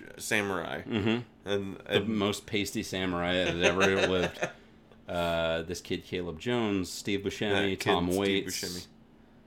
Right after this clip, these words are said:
Speaker 2: uh, Iggy Pop in there,
Speaker 1: Yes.
Speaker 2: Danny Glover in
Speaker 1: Rosie
Speaker 2: there,
Speaker 1: Perez.
Speaker 2: Rosie Perez, yep.
Speaker 1: Carol Kane.
Speaker 2: Carol Kane,
Speaker 1: Carol
Speaker 2: Sarah
Speaker 1: Kane's
Speaker 2: Driver.
Speaker 1: awesome, seeing her active.
Speaker 2: Mm-hmm.
Speaker 1: Uh, yeah, it looks like it's gonna be a really cool movie. Uh, it, I mean, it looks like they're just, it's stupid.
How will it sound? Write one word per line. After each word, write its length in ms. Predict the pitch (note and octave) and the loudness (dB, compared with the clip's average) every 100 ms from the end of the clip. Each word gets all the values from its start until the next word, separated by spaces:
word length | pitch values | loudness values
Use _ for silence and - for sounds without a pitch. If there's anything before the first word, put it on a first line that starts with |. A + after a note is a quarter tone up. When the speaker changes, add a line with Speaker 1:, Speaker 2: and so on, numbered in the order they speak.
| - - | -20 -10
Speaker 2:
uh, 260 | F2 F2 E2+ | -4 -2 -2
Iggy 260 | G2 F#2 | -4 -4
Pop 340 | F2+ G2 F#2+ G#2+ | 2 4 4 2
in 140 | F#2 | 0
there, 360 | F#2 F#2 F2+ F2+ | 0 -2 0 0
Speaker 1:
Yes. 420 | A2 G#2+ - - | 0 -2 -6 -6
Speaker 2:
Danny 220 | F#2 E2 | -2 -2
Glover 480 | D#2+ F#2 G2 F#2 F2+ | 0 2 2 2 2
in 60 | G2 | 4
Speaker 1:
Rosie 200 | F#2 F2+ | 4 2
Speaker 2:
there, 80 | |
Speaker 1:
Perez. 580 | F2 G2+ F#2+ F#2+ F#2 F2+ | 2 4 4 2 -2 -4
Speaker 2:
Rosie 200 | E2+ D#2+ | -6 -6
Perez, 500 | E2 F2+ F2+ F2+ F2+ | -6 -4 -2 -2 -4
yep. 220 | F2 E2+ - - - | -4 -6 -8 -16 -4
Speaker 1:
Carol 240 | G#2 F#2+ | 2 2
Kane. 300 | F#2 G#2 F#2 | 2 0 0
Speaker 2:
Carol 160 | F2+ E2+ | -2 -4
Kane, 460 | F2 F2 E2 D#2+ | -4 -4 -4 -6
Speaker 1:
Carol 200 | E2 F#2 | -4 -4
Speaker 2:
Sarah 120 | E2 F2+ | -2 -2
Speaker 1:
Kane's 120 | E2+ | -2
Speaker 2:
Driver. 160 | D#2+ | -2
Speaker 1:
awesome, 380 | F#2 F#2 G2 F#2+ | -2 -2 -4 -10
seeing 200 | F#2+ G2 | -8 -8
her 180 | F#2+ F2+ | -8 -8
active. 440 | F2+ F#2 F#2 F2+ - - | -8 -8 -8 -10 -10 -6
Speaker 2:
Mm-hmm. 280 | F2+ F#2 F2 - - - | -4 -2 -4 -6 -20 -8
Speaker 1:
Uh, 260 | F#2+ E2+ - | -4 -4 -4
yeah, 180 | D3+ D3+ - - | -2 -2 -2 0
it 40 | |
looks 220 | B2+ C#3+ | 2 2
like 80 | C#3+ | 2
it's 100 | C3 | 2
gonna 120 | C3 | 2
be 60 | B2 | 2
a 60 | |
really 220 | A#2+ A#2+ A2+ | 2 2 0
cool 200 | A#2+ A2 | 0 0
movie. 420 | A2 G#2 G2+ G2 - | 0 -2 -4 -6 -8
Uh, 360 | - F2+ F2 - - - - - - | -6 -6 -8 -10 -16 -20 -20 -20 2
it, 240 | A#2+ C3 G#2+ | 6 6 6
I 80 | A#2+ | 4
mean, 120 | A#2+ | 6
it 220 | B2 B2+ | 6 4
looks 260 | C3+ C#3+ C#3+ | 4 4 4
like 140 | C3+ | 2
they're 80 | B2 | 2
just, 260 | A2 G#2 - - | 0 -4 -8 -10
it's 200 | - G#2+ | -6 -4
stupid. 380 | - C3+ - - | -2 -2 -4 -8